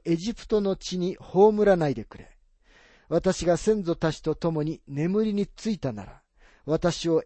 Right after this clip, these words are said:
エジプトから運び出して、先祖たちの墓に葬ってくれ。」するとヨセフは言った。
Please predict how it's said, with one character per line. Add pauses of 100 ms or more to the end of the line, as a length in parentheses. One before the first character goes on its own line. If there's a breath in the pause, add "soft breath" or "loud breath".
エ
ジ
プ
ト
か
ら
運
び
出
し
て、 (320 soft breath)
先
祖
た
ち
の
墓
に
葬
っ
て
く
れ。」 (960)
す
る
と
ヨ
セ
フ
は
言
っ (140)
た。